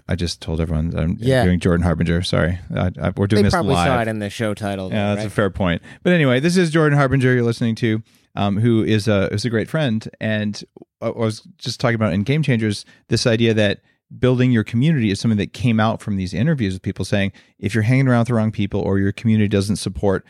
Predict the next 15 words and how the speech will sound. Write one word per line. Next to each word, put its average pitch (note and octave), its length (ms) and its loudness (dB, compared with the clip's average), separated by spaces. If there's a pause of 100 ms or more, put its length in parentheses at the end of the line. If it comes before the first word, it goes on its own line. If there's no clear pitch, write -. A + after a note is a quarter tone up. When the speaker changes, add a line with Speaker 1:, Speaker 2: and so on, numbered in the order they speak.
(160)
Speaker 1:
the - 60 -10
kinds G#2 220 0
of G2 60 0
relationships F#2+ 580 -2
that - 60 -4
you D#2+ 80 -2
have F2 120 -2
in F2+ 80 -2
your F2 120 0
life, C3+ 320 0 (500)
that G#2 320 0
you G#2+ 220 0
will A2 240 4
not F#2+ 180 4
achieve F#2 720 -2